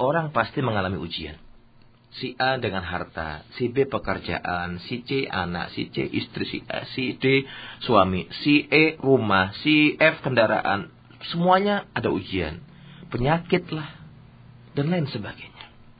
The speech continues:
Dan bagi orang tua menyadari bahwasanya tangga yang harus dia naiki untuk ke surga Allah, itulah ujian dia. "Oh ya Allah, ternyata Engkau mengujiku dan anakku." Itulah jatah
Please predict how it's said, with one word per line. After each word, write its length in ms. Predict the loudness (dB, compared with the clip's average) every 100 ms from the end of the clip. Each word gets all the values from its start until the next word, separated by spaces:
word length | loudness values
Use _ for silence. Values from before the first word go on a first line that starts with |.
| -20 -20 -20 -20 -20 -14 2
Dan 160 | 6
bagi 160 | 6 6
orang 240 | 4 4 0
tua 80 | -4
menyadari 440 | -4 -2 -2 -2
bahwasanya 880 | 0 0 0 -4 -6 -6 -8 -10 -12 _ _ -4
tangga 560 | 2 2 0 -2 0 0
yang 240 | 0 -2
harus 180 | -6 -8 -4
dia 240 | -4 -4
naiki 480 | -4 -6 -6 -6 -6
untuk 160 | -8
ke 40 | -10
surga 320 | -6 -4 -4
Allah, 560 | -6 -6 -6 -6 -8 -14 _ _ _ _
itulah 380 | -8 -2 -2 -2
ujian 400 | -6 -6 -8 -10
dia. 240 | -16 -20 -20 _ _ _ _ _ -18 -18 -20 -20 -20 -20 -20 -20 -20 -20 -20 _ -20 _ -20 _ -6
"Oh 160 | -6
ya 160 | -6 -12
Allah, 380 | -8 -8 -8 -14 -20 -20 -20 _ -20 _ _
ternyata 320 | -6 -4 -2
Engkau 160 | -2 -2
mengujiku 560 | -2 -2 -4 -4 -2 -2
dan 100 | 0 -2
anakku." 320 | -4 -6 -10 -6
Itulah 480 | 0 2 2 -2 -14 -4
jatah 320 | -2 0 -4